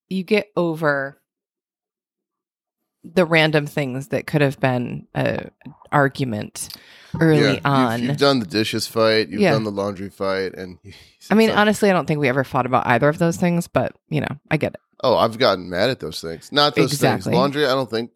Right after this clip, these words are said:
Speaker 2: I don't know about laundry. I don't really
Speaker 1: We're both epically
Speaker 2: we both
Speaker 1: terrible
Speaker 2: don't
Speaker 1: at laundry.
Speaker 2: give a shit about laundry.
Speaker 1: Right.
Speaker 2: But
Speaker 1: Yeah.
Speaker 2: there was a span where the dishes were like,
Speaker 1: 'Cause we
Speaker 2: uh,
Speaker 1: didn't have a dishwasher.
Speaker 2: We did. It was called Me.
Speaker 1: Yeah.
Speaker 2: Me was the dishwasher.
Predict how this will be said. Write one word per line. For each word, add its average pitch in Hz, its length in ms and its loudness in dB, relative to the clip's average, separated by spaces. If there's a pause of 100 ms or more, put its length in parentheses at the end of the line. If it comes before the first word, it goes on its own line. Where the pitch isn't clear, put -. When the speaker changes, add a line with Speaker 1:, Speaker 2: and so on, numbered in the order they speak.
Speaker 2:
I 120 80 -2
don't 156 120 -4
know 139 80 4
about 101 200 2
laundry. 95 440 -2
I 90 120 -6
don't 98 180 -8
really 87 180 -2
Speaker 1:
We're 165 80 4
both 151 300 4
epically 143 360 0
Speaker 2:
we 123 40 -2
both 123 100 4
Speaker 1:
terrible 120 240 2
Speaker 2:
don't 117 140 4
Speaker 1:
at - 60 -4
laundry. 120 180 -2
Speaker 2:
give 117 100 -2
a - 40 -
shit 95 80 -2
about 85 160 -6
laundry. 92 440 -6 (140)
Speaker 1:
Right. 123 180 -4 (1000)
Speaker 2:
But - 140 -2
Speaker 1:
Yeah. - 20 -6
Speaker 2:
there 107 220 4
was 104 200 4
a 92 80 2
span 98 480 2
where 87 80 0
the 80 100 -6
dishes 78 460 -4
were 80 100 -12
like, 82 280 -6 (880)
Speaker 1:
'Cause 151 120 0
we 151 60 4
Speaker 2:
uh, - 20 6
Speaker 1:
didn't 147 100 4
have 131 100 2
a - 20 -6
dishwasher. 127 680 -2
Speaker 2:
We 110 100 -4
did. 101 320 2
It 90 160 -6
was 92 180 -8
called 98 240 -2
Me. 101 320 -4 (140)
Speaker 1:
Yeah. 160 300 2
Speaker 2:
Me 107 200 0
was 104 180 -4
the 107 80 -6
dishwasher. 85 540 -8